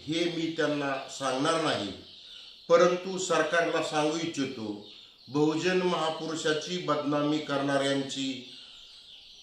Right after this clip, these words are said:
सुपारी ज्या भिडे गुरुजींनी घेतली, यांना आवरा. आता कुठे बहुजन समाज शिकायला लागलाय, लिहायला लागलाय, बोलायला लागलाय?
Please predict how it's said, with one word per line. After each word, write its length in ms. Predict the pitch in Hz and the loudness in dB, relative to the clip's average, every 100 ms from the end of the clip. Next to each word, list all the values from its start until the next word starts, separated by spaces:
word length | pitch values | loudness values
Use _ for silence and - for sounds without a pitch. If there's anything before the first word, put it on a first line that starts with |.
| - - - - - - - | -20 -20 -20 -20 -20 -18 -6
सुपारी 420 | 175 165 185 180 175 | -4 4 6 8 6
ज्या 280 | 156 156 147 135 - - | 6 8 8 6 2 -4
भिडे 200 | 123 156 | 0 4
गुरुजींनी 500 | 180 180 156 165 160 | 6 6 2 2 2
घेतली, 480 | 147 131 123 127 123 110 104 104 - - - - - - - - - - - | 2 2 0 -2 -2 -2 -4 -8 -18 -20 -20 -20 -20 -20 -20 -20 -20 -20 -10
यांना 400 | 123 143 151 156 156 - | 0 2 4 4 2 -2
आवरा. 440 | 117 131 143 165 151 - - - - - - - | 0 2 4 6 4 2 -6 -16 -20 -20 -20 -4
आता 260 | 240 202 190 | 0 2 4
कुठे 340 | 180 180 185 | 2 2 2
बहुजन 480 | 165 151 156 156 160 | 4 4 4 2 0
समाज 480 | - 160 160 160 151 135 - - | 0 0 4 6 6 2 -10 -10
शिकायला 540 | - 143 135 156 151 | -6 -4 4 6 6
लागलाय, 540 | 151 147 139 147 143 139 | 6 4 4 4 4 4
लिहायला 500 | 135 139 135 143 147 | 4 4 4 4 4
लागलाय, 460 | 143 135 135 131 131 127 | 4 4 2 2 2 2
बोलायला 480 | 131 131 139 147 139 | 2 4 2 2 0
लागलाय? 500 | 123 120 117 110 | 0 -4 -6 -8